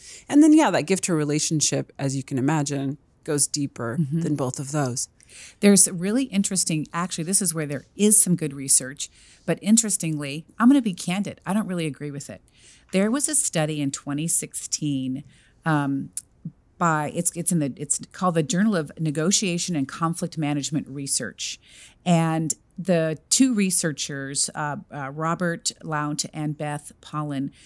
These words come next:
Speaker 2: watched, had people watch a bunch of videos, and they came away with these six elements of an effective apology, okay? And here's what they were. Expression of regret, explanation of what went wrong,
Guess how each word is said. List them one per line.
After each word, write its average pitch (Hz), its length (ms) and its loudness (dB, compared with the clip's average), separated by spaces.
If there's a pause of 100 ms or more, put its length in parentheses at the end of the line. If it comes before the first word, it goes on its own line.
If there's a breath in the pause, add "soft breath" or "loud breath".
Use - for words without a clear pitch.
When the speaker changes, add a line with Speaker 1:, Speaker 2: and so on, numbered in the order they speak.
(340 soft breath)
Speaker 2:
watched, 196 520 2
had 180 220 2
people 233 300 -4
watch 165 320 -2
a 165 60 -10
bunch 156 260 -4
of 139 80 -10
videos, 127 540 -8
and 156 120 0
they 160 100 -2
came 233 300 4
away 170 300 2
with 147 220 -8
these 143 180 -4
six - 460 0
elements 156 580 -2
of 147 160 -8
an 147 80 -4
effective 147 480 -10
apology, 127 720 -10 (180)
okay? 160 360 -6 (480 loud breath)
And 165 100 2
here's 190 180 2
what 202 120 -6
they 160 120 -2
were. 95 300 -10 (240)
Expression 196 540 2
of 247 140 2
regret, 196 520 -4 (1600 soft breath)
explanation 196 880 2
of 151 120 -2
what 143 200 0
went 185 180 -2
wrong, 143 400 -4